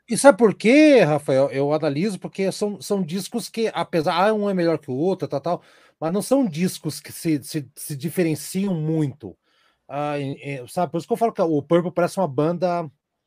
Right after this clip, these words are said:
ah, tipo, tipo, tá, tá no seguro, assim, sabe? Tá no seguro, né? Eles não se arriscam tanto. Então,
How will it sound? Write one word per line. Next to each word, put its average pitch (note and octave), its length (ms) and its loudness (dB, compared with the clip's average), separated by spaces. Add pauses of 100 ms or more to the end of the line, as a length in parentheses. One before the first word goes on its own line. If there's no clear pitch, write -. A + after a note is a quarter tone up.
(360)
ah, - 480 -20 (220)
tipo, D3 640 -4 (640)
tipo, - 220 -8
tá, G3 260 -2
tá G#3 140 -2
no A3 100 0
seguro, F3+ 680 -2
assim, F2+ 320 -16
sabe? A#2 240 -10
Tá C#3+ 80 -10
no C#3+ 60 -10
seguro, D3 440 -6
né? A#2+ 220 -12 (200)
Eles C#3 140 -4
não C3 80 -4
se E3+ 120 -6
arriscam F3 500 -4
tanto. A#2+ 400 -6
Então, C3+ 440 -8